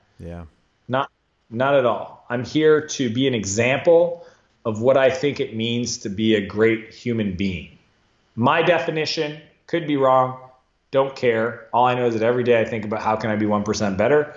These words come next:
Speaker 2: So I'm a little bit more intentional than probably most of the population. And I think I've been doing okay.
Speaker 1: <laughs>
Speaker 2: You know,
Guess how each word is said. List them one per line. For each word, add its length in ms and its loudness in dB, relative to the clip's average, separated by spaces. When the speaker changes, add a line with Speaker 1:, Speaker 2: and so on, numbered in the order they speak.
Speaker 2:
So 500 2
I'm 80 -4
a 60 0
little 240 4
bit 120 0
more 160 -2
intentional 460 -6
than 100 -8
probably 280 -2
most 220 -4
of 40 -14
the 80 -14
population. 640 -4
And 100 -6
I 60 0
think 160 2
I've 80 4
been 120 0
doing 180 2
okay. 400 -8
Speaker 1:
<laughs> 80 -10
Speaker 2:
You 60 2
know, 220 2